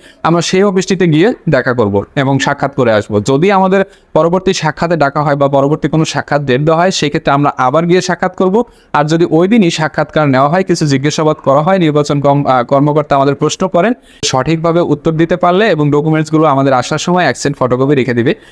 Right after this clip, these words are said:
সাক্ষাতের পর সর্বোচ্চ এক মাস, এরপরে আপনি ফলাফল পেয়ে যাবেন। আমার বলা পদ্ধতিগুলো অনুসরণ করলে সর্বোচ্চ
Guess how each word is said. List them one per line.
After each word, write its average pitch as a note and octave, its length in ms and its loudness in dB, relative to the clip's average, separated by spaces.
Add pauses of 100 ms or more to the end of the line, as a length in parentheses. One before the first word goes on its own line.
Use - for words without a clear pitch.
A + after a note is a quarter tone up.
সাক্ষাতের G3 440 -2
পর G#3+ 140 0
সর্বোচ্চ G3 360 -2
এক E3+ 180 0
মাস, F3 180 0 (640)
এরপরে E3+ 340 2
আপনি D#3 200 0
ফলাফল C#3 380 0
পেয়ে C3 200 2
যাবেন। G2 240 0 (160)
আমার D3+ 340 2 (240)
বলা C3 320 2
পদ্ধতিগুলো E3 580 0
অনুসরণ E3+ 400 0
করলে D3 300 0 (800)
সর্বোচ্চ G3 680 0